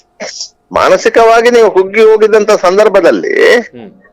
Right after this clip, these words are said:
Speaker 1: ನಿಮ್ಮನ್ನು ಕಾರ್ನರೈಸ್ ಮಾಡ್ಲಿಕ್ಕೆ ಭಾರಿ ಸುಲಭ.
Speaker 2: ಹೌದು.
Speaker 1: ಆ, ಅದನ್ನೇ ಮಾಡಿರೋದು.
Speaker 2: ಹೌದು, ಹೌದು, ಹೌದು. ಅದು ಸ್ಪಷ್ಟ ಆಗಿದೆ ಅದು.
Speaker 1: ಮತ್ತೆ ಹೆಣ್ಣೊಬ್ಬಳ ವಿಚಾರ ಬಂದ ಕೂಡಲೇ
Speaker 2: ಹ್ಮ್.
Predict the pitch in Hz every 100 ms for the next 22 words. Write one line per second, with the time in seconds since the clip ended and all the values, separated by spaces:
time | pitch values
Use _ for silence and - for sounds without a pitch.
0 | _ _ _ _ _ _ _ - 185 220
1 | 254 233 190 220 262 254 240 220 214 208
2 | 240 196 180 220 196 196 175 104 - _
3 | _ 120 101 - _ _ _ _ _ _
4 | _ _ _ _ _ _ _ - - -
5 | - - - - _ _ - 165 262 302
6 | 285 226 214 156 101 92 - - 117 95
7 | 92 113 98 95 95 - - - 143 -
8 | 135 - 107 95 92 87 175 196 220 277
9 | 254 262 254 233 262 254 233 233 240 -
10 | 254 233 127 104 127 202 185 _ 117